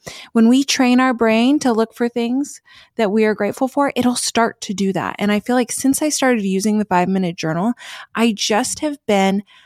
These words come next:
a little happier, a little more joyful, a little lighter. And that's because gratitude really helps with that. And the five-minute journal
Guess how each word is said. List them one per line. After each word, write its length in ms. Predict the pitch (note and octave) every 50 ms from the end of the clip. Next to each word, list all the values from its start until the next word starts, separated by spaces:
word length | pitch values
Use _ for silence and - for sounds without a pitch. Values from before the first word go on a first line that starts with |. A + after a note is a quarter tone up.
| _ _ _ _ _ - G#3
a 60 | G#3
little 300 | F#3+ G3 G#3 G#3 A3 A#3
happier, 560 | - - D4 D#4 - - C#4+ C4+ B3+ A3+ - -
a 80 | G3+
little 300 | G3 F#3+ F#3+ G3 G3+ A#3+
more 240 | B3+ C4 C4+ C#4+ C#4+
joyful, 580 | C4+ - C4+ C4 B3+ B3+ - C4 B3+ B3 B3 - -
a 100 | G3+ F#3+
little 340 | F#3+ F#3 - A#3 C4 C#4
lighter. 480 | C#4+ C#4 B3+ A#3 A#3 A3+ A3+ A3+ A3+ A3+ - - - - - _
And 160 | - G#3+ G#3 G3
that's 160 | F#3 G3+ -
because 300 | - B3 - B3 B3 -
gratitude 640 | - - G#3 G3 G#3+ A3+ A3+ - - A#3+ A3+ G#3 G3+
really 300 | F#3+ F#3+ G3+ G#3 G#3+ G#3
helps 440 | - - - F#3+ - - - -
with 180 | - F#3 F3 -
that. 180 | - C#3 - - -
And 100 | G#3+ G#3
the 60 | G#3+
five-minute 560 | G#3+ - - C4 C#4+ C#4+ C#4 C#4+ C#4+ C#4+ A#3+ -
journal 400 | A#3+ A3+ A3 A3+ A3+ A3+ A3+